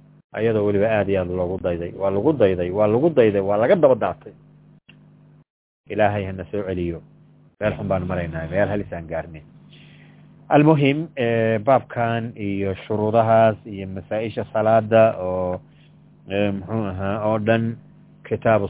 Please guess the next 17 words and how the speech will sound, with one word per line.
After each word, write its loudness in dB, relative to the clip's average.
salaa 2
un -8
baanu -4
kaga 0
bogan -2
doonaa -6
haddii -6
Ilaahay -2
yiraahdo. 0
Masaa'il 0
aad 6
u -6
badan 2
oo -2
lagama -2
maarmaan -4
ah -10